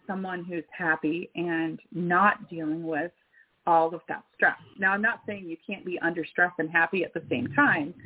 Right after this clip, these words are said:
because of course you can, but stress takes its toll on your body at a cellular level, and so do emotions that you're holding on to, such as fear, shame, and guilt. And if you get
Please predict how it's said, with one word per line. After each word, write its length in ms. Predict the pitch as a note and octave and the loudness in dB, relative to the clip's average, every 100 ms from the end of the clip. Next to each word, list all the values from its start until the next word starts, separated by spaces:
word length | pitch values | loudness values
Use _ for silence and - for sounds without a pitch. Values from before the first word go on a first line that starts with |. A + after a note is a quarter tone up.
| - - | -14 -8
because 260 | F#3+ G#3+ E3 | -4 -4 -4
of 80 | D3 - | -8 0
course 180 | G3 C3 | 0 0
you 220 | - - - | -10 -8 2
can, 920 | D4 A3 E3 - - - - - - | 4 4 0 -4 -8 -10 -10 -10 -8
but 120 | G#3 - - | -8 -8 -8
stress 220 | A#3 C4 - - | -2 -2 -4 -10
takes 200 | A3 G#3+ - | -10 -10 -14
its 140 | D#3+ _ - | -16 _ -6
toll 500 | G#3+ G3+ E3+ D#3 - _ - | -4 -2 -4 -4 -12 _ -8
on 180 | F3+ | -6
your 160 | E3+ D3+ | -4 -4
body 600 | D#3 D#3+ F3+ E3+ C#3+ C#3+ E3+ | -2 0 0 -2 -6 -4 0
at 140 | E3+ | 0
a 80 | E3 - | -2 -6
cellular 520 | E3+ F#3+ F#3 E3 G3+ F3 | -6 -6 -6 -6 -6 2
level, 520 | C4+ G#3+ - A3+ - _ _ _ | 2 2 -4 -8 -12 _ _ _
and 160 | A3 G3 - | -2 -2 2
so 260 | B3 B3+ | 4 4
do 380 | G#3+ A3 G#3+ G3+ - | 2 0 0 0 -2
emotions 720 | F3 E3+ F#3 - E3 C#3+ E3 _ _ | -2 -2 -4 -6 -4 -4 -6 _ _
that 240 | F3 E3+ - | 4 4 4
you're 160 | F3 | -2
holding 360 | D#3+ E3+ E3+ D#3 | 0 -2 -2 -4
on 260 | D3 D3+ E3+ | -2 -4 -2
to, 360 | A#3 A#3+ C4 C#4+ C#4+ _ _ _ _ G#3 - | 0 2 2 0 -2 _ _ _ _ -12 0
such 220 | F3+ - | 0 2
as 120 | D3+ - - | -2 -4 -4
fear, 440 | F3+ F3 E3+ E3+ F3 - - | 4 8 6 4 -4 -16 -8
shame, 380 | D#3 C#3+ D3+ - - | -2 -2 -4 -10 -6
and 240 | D#3 D3+ | -4 -2
guilt. 320 | F#3+ E3+ - - _ _ _ - _ - | -2 -4 -4 -14 _ _ _ -20 _ -6
And 460 | F#3+ F3+ F3 F3 E3 _ _ - | -2 0 0 -2 -6 _ _ -2
if 180 | F3+ | 0
you 100 | G#3+ | 2
get 340 | G3+ A#3 C#4+ | 4 4 2